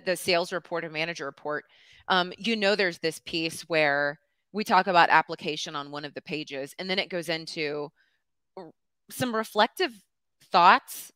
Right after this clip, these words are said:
for them to really consider, "Yeah, how do I apply this particular talent when I want others to remember me?" Um, or, "How do I apply this particular talent when it comes to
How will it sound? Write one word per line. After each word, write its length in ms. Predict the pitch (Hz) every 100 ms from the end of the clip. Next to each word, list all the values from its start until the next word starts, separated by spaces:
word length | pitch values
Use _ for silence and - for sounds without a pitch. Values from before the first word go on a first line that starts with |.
| _
for 320 | - 208 190
them 360 | 170 175 175 185
to 120 | 202
really 260 | 175 190 269
consider, 640 | 269 220 196 175 165 160 - _ -
"Yeah, 160 | 349
how 180 | 247 359
do 180 | 233 302
I 120 | 180
apply 420 | 156 151 156 143
this 160 | 143 -
particular 580 | - 156 170 160 147 143
talent 520 | - 143 160 190 214 _ _ _ _ _ -
when 280 | 208 190 -
I 480 | 170 160 156 156 151
want 220 | 170 165 -
others 340 | 147 139 139 -
to 120 | 131
remember 380 | 127 117 98 90
me?" 300 | 101 87 _ _ _ _
Um, 180 | - 165 180
or, 120 | 202
"How 180 | 247 285
do 120 | 262
I 100 | 233
apply 360 | 190 196 160 165
this 160 | 170
particular 540 | - 180 190 180 160 156
talent 340 | 165 143 -
when 120 | 147
it 100 | 135
comes 380 | - 147 147 -
to 540 | - 160 143 131 131